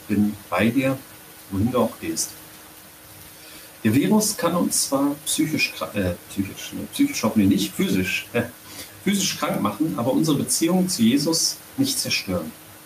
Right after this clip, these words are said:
Das ist natürlich immer ein Problem, mit Leid und Problemen umzugehen. Aber ich bin sicher, es wartet trotzdem Gutes auf die, die mit Gott unterwegs sind.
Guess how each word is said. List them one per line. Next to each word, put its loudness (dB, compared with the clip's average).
Das -14
ist -18
natürlich -4
immer 4
ein 0
Problem, 2
mit 2
Leid 2
und -6
Problemen 4
umzugehen. -2
Aber 2
ich -2
bin 4
sicher, 4
es 2
wartet 0
trotzdem 0
Gutes -2
auf -8
die, 6
die 6
mit 0
Gott 2
unterwegs 2
sind. -8